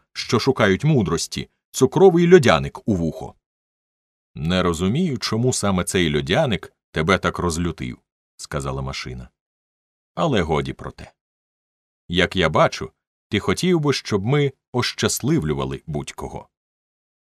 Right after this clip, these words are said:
Ми ґрунтовно дослідили цю проблему десь близько п'ятнадцяти сот віків тому.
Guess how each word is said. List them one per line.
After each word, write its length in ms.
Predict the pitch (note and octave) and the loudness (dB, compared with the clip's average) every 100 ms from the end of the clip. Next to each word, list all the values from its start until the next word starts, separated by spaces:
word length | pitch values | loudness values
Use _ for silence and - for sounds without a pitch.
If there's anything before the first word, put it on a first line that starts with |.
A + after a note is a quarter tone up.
| _ E2+ | _ -4
Ми 220 | G#2 C#3+ | 0 2
ґрунтовно 640 | E3+ F3+ C3+ F#3+ F3 F2+ | 4 4 4 2 4 2
дослідили 560 | E2 - F2+ F2+ B2+ F#2 | 0 0 0 2 2 2
цю 160 | F#2 | -2
проблему 640 | - D#2+ D#2+ B2+ C3 G#2 F2+ _ _ - | -2 -4 0 0 2 0 -4 _ _ 0
десь 220 | A2 F2+ | 2 2
близько 420 | F#2+ G2+ - F2+ | 0 -2 -2 -4
п'ятнадцяти 840 | - E2+ - G#2+ D3 - - G2+ | 0 0 2 0 -2 -2 -4 -4
сот 300 | - G2+ G2+ | -2 0 0
віків 400 | E2+ E2+ F2 D#2+ | -4 -4 -4 -4
тому. 340 | - D#2 A#1+ | -4 -4 -4